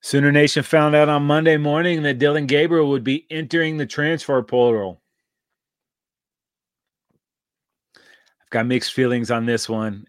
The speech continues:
Hate to see dude go. D G had a very prolific two years with the Sooners.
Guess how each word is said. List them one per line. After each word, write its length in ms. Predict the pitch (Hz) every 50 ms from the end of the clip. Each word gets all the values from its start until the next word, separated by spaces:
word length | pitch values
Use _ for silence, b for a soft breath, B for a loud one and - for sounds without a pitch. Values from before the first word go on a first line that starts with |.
| _
Hate 280 | - 117 123 127 120 -
to 60 | 117
see 580 | - - - 123 117 113 110 110 113 123 - _ _ _ _ _ -
dude 280 | 104 113 120 120 104 95
go. 540 | 92 123 117 117 113 113 117 117 110 - _ _ _ _ _ _ _ _ _ _ _ _ _ _ _ _ _ _ -
D 140 | 117 117 110
G 220 | - 120 123 117
had 160 | 120 120 113 113
a 80 | 113
very 500 | 107 104 104 120 127 131 131 135 131 127
prolific 580 | - - 127 120 120 123 120 113 - 120 107 -
two 180 | - - 123
years 340 | 120 117 120 120 117 110 85
with 160 | 107 110 110
the 80 | - 98
Sooners. 760 | - - - 117 113 113 113 110 110 107 98 - - -